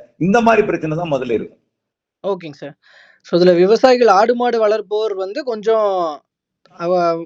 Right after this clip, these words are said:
Speaker 2: அந்த விலங்குகளுக்கான உணவுகளை ஏற்பாடு செஞ்சுக்கணும், அவ்வளவுதான்.
Speaker 1: அவ்வளவுதான். அந்த தொடர்ச்சி மழை இருக்கும் பொழுது மேய்ச்சலுக்கு போக முடியாது மூணு நாளைக்கு.
Speaker 2: ம்.
Speaker 1: அதான் அதுக்கு பசிக்கு பிரச்சனையை தீர்க்கறதுக்கு பிரச்சனை, அதான் வேற ஒண்ணும் இல்ல. எந்த இடத்துல பிரச்சனையோ அந்த நேரத்துல நம்ம அரசாங்கமே முன்னெச்சரிக்கை எடுத்துக்கொள்வார்கள், அதுல எந்த பிரச்சனையும் கிடையாது.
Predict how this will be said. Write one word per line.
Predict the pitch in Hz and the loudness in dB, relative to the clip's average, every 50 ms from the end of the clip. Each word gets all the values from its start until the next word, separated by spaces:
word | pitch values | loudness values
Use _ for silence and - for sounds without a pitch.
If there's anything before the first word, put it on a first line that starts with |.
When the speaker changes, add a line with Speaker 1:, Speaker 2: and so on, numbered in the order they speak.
| - _ - | -14 _ -12
Speaker 2:
அந்த | 175 175 190 185 | -6 -4 -4 -2
விலங்குகளுக்கான | 180 190 214 226 233 233 220 220 208 202 180 202 196 190 | -2 -2 -2 -2 -4 -4 -2 -2 -2 -2 -2 -4 -4 -4
உணவுகளை | 185 175 185 190 214 214 214 202 208 214 208 190 | -6 -6 -6 -8 -6 -6 -4 -2 -2 -2 -2 -2
ஏற்பாடு | 190 175 170 190 180 170 | -4 -6 -6 -6 -8 -8
செஞ்சுக்கணும், | - 180 170 165 165 151 151 151 - _ | -10 -14 -14 -14 -14 -14 -14 -16 -18 _
அவ்வளவுதான். | _ 160 156 160 156 151 151 147 | _ -10 -8 -6 -6 -6 -6 -4
Speaker 1:
அவ்வளவுதான். | 185 - 123 131 143 165 151 127 113 | 0 0 0 2 2 2 2 0 -2
அந்த | 110 120 127 131 123 | -4 -2 0 0 0
தொடர்ச்சி | 123 131 139 143 165 165 165 190 | 2 2 2 2 2 -2 -2 -2
மழை | 202 190 165 165 180 190 | 0 2 2 4 4 4
இருக்கும் | 180 170 151 165 | 2 2 -2 -2
பொழுது | 156 165 180 202 | -4 -2 -2 -2
மேய்ச்சலுக்கு | 196 165 170 190 - 185 220 208 190 160 | -2 -2 -2 -2 0 0 0 0 0 2
போக | 156 160 | 2 2
முடியாது | 160 151 151 147 131 | 4 4 2 2 2
மூணு | 131 131 139 135 | -2 -4 -4 0
நாளைக்கு. | 135 135 135 135 113 110 107 101 - - | 0 2 2 2 0 -2 -6 -6 -8 -8
Speaker 2:
ம். | - 117 | -2 0
Speaker 1:
அதான் | 123 143 156 | 0 0 2
அதுக்கு | 147 135 127 131 123 98 127 | 0 -2 -2 -4 0 0 0
பசிக்கு | 139 139 160 160 151 156 | 0 0 -2 -4 -4 -2
பிரச்சனையை | 127 135 131 - 147 151 160 156 | -2 -2 -2 -2 -4 -4 -4 -4
தீர்க்கறதுக்கு | - 139 139 120 - 127 113 143 135 | -2 -4 -4 -2 -2 -2 -2 -2 -4
பிரச்சனை, | 104 113 - - 101 98 95 - | -4 -6 -6 -6 -8 -8 -8 -8
அதான் | - 104 120 127 120 107 | -6 -2 0 0 0 2
வேற | 110 120 113 113 | 2 2 2 2
ஒண்ணும் | 101 98 104 | -2 -4 -4
இல்ல. | 135 135 - - - - _ _ _ | -2 -2 -4 -6 -10 -18 _ _ _
எந்த | - 143 170 190 214 214 | -2 0 0 2 0 0
இடத்துல | 208 214 220 208 | 0 0 0 0
பிரச்சனையோ | 160 190 180 147 180 190 | 0 -2 -2 -2 -2 -2
அந்த | 208 196 170 160 165 185 | 2 2 2 2 0 0
நேரத்துல | 185 185 180 175 165 180 175 | 2 2 2 2 2 0 2
நம்ம | 165 156 151 147 156 160 156 143 131 | 2 2 2 2 2 2 2 2 0
அரசாங்கமே | 139 139 139 151 147 139 135 147 151 | -2 -2 -4 -4 -4 -4 -4 -4 -6
முன்னெச்சரிக்கை | 147 135 135 135 117 - 120 120 117 113 | -4 -4 -6 -6 -6 -6 -8 -6 -6 -6
எடுத்துக்கொள்வார்கள், | 101 92 - - 98 92 90 85 - - - | -6 -6 -8 -6 -4 -2 -2 -4 -4 -8 -8
அதுல | - - 113 120 120 | -4 -2 -2 -2 -2
எந்த | 113 117 98 98 | -4 -6 -8 -10
பிரச்சனையும் | 95 - - 92 92 | -12 -12 -12 -12 -12
கிடையாது. | 90 87 90 87 85 - | -8 -8 -8 -8 -8 -12